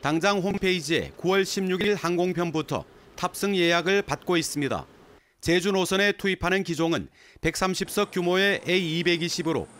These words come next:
포항 출발은 오후 한 시 십오 분,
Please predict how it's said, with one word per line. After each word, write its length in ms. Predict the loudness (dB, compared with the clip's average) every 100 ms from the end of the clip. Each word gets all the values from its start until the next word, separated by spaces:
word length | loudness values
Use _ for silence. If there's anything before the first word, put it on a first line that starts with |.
| -20 -20 -6
포항 320 | -2 0 -2
출발은 500 | -2 0 2 2 0
오후 300 | 0 0 0
한 200 | 0 -2
시 160 | -2 -4
십오 300 | -2 -2 -2
분, 160 | -2